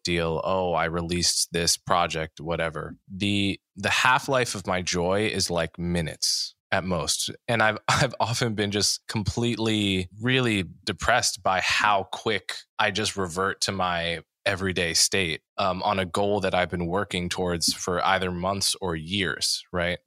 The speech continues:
Um, which is just, i-, it's amazing the first time you experience it. And then the fifth time you experience it,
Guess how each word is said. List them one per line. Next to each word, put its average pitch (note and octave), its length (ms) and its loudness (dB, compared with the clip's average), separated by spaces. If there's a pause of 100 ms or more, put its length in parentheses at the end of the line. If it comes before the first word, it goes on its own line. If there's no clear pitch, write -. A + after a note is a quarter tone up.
(200)
Um, G2 360 2
which G#2 220 0
is G#2+ 180 2
just, - 360 2 (140)
i-, A2+ 120 -12
it's A#2 280 0
amazing D#3 360 2
the A2 80 2
first A#2 340 2
time C3 300 2
you C#3 100 0
experience C#3 560 0
it. C#3+ 220 0 (300)
And G#2+ 180 0
then A2+ 340 0
the G2+ 80 -4
fifth D3 320 0
time A2+ 240 0
you G2+ 120 0
experience F#2+ 640 0
it, F2+ 220 0